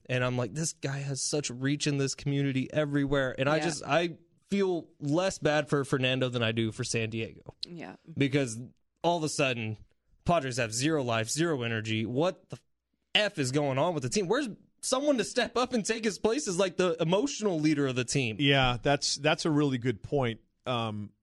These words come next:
Speaker 3: I, I was there. I was there Monday night, and I was there last night. Thank you, Doctor Leland Hausman, for taking me. Season ticket holder since nineteen seventy-six. And I think I tweeted it out.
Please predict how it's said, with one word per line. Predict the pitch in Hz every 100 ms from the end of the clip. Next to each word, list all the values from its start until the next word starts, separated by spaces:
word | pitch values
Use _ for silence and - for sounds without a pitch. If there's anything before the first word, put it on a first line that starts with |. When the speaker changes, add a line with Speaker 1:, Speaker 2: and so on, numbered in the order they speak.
| _ - - _ -
Speaker 3:
I, | 151 190 -
I | 165 202
was | 180 123
there. | 143 107 92
I | 123
was | 131 117
there | 135 123 110 104 _ _ -
Monday | 131 143 151
night, | 143 139 147 _ _ -
and | 120
I | 113
was | 113
there | 127 117
last | 104 101 101 -
night. | 92 85 - _
Thank | 117 107
you, | 110
Doctor | 110 104 107
Leland | 104 98 95
Hausman, | 110 113 - 110
for | 101
taking | - 117 113 127
me. | 123 139 - _ _ _ _ _
Season | - - 101 110
ticket | 117 104
holder | 107 107 117
since | 104 -
nineteen | 107 104 107 101
seventy-six. | - 110 98 92 - 113 92 - - _ _ _ _ _
And | 123 117 113 107 107 95 _ _ _ _ -
I |
think | 123 143
I | 127
tweeted | - 143 117 104
it | 110
out. | 107 95